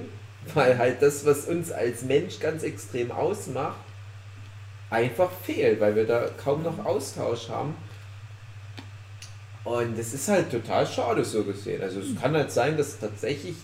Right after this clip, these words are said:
Speaker 1: das dazu beigetragen hat.
Speaker 2: Mhm. Finde ich ganz interessant. Ich, ich guck die ganze Zeit auf meine D-V-D-Sammlung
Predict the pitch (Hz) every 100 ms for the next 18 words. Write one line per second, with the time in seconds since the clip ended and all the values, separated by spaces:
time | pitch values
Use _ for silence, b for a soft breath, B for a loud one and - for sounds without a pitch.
0 | - 101 - - - 110 - - 160 160
1 | - - 113 107 107 - 98 98 95 92
2 | 95 98 98 101 B B B B - 117
3 | 113 - 113 123 135 - 104 - 101 127
4 | - 110 104 101 - 139 - 113 107 117
5 | 107 - 113 113 123 127 117 107 110 -
6 | 104 110 127 - 110 113 135